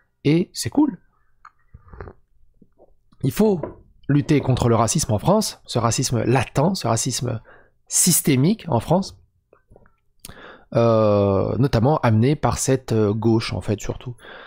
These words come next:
Et du coup, le, la préfecture de police a plutôt bien fait. Je suis d'accord avec elle. Ce mardi, le bureau d'accueil et d'accompagnement des migrants, le bam, a réagi dans la foulée de l'annulation avec un communiqué.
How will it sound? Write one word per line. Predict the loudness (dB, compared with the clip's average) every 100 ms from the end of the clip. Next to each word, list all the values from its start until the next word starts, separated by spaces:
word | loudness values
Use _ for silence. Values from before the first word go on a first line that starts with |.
| -20 _ _ _ -10
Et |
du | -2
coup, | 2
le, | 2 2
la | 2
préfecture | 0 -2 0
de | 0
police | 0 0 0
a | -4
plutôt | -4 -2 -2
bien | 0 -4
fait. | -6 -14 -20 _ _ _ _ _ _ _ _ _ _ _ _ _ _ _ _ _ _
Je | -2
suis |
d'accord | -2 2 2 2
avec | 0 -2
elle. | -12 -16 _ _ _ _ _ _ _ _ _ -20 _ _ _ _
Ce | 0
mardi, | 2 4 4
le | 4
bureau | 4 4
d'accueil | 2 2 4 4
et |
d'accompagnement | 2 2 2 2 2
des | 4
migrants, | 4 2 2 2 2
le | 2
bam, | 2 2 4 2
a |
réagi | 4 2 2 2
dans | 2
la |
foulée | 2 0 2
de | 4
l'annulation | 4 4 2 2 2 2
avec | 0
un | 0
communiqué. | 2 2 0 -2